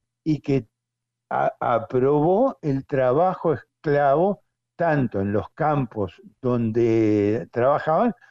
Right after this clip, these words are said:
como en Pembroke, en el, la base central. Es decir,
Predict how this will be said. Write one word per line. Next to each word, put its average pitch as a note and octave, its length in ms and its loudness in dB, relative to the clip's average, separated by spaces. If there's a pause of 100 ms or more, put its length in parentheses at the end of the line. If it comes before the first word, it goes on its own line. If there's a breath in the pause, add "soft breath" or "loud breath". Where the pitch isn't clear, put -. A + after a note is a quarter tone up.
(220 soft breath)
como G3+ 340 0
en E3+ 140 0
Pembroke, D3 800 0
en C3 100 2
el, C#3 380 0
la C3+ 220 -2
base E3 300 0
central. C#3+ 640 -2 (400)
Es C3 160 -2
decir, G#2+ 240 -2